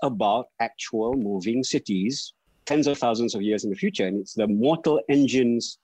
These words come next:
Quartet by Philip Reeve. You might just read anything by Philip Reeve. He,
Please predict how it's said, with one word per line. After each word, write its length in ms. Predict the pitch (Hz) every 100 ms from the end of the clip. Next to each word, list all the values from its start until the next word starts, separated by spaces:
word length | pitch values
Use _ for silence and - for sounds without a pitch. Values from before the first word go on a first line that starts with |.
| _ _ _ _ -
Quartet 540 | 139 127 - 123 - _ -
by 160 | 101 95
Philip 280 | - 123 113
Reeve. 240 | 113 95
You 80 | 151
might 180 | 202 123
just 180 | 120 - 90 - -
read 280 | 98 113 120
anything 340 | 113 123 123 101
by 120 | 98
Philip 260 | - 98 104
Reeve. 240 | 127 110
He, 200 | 113 127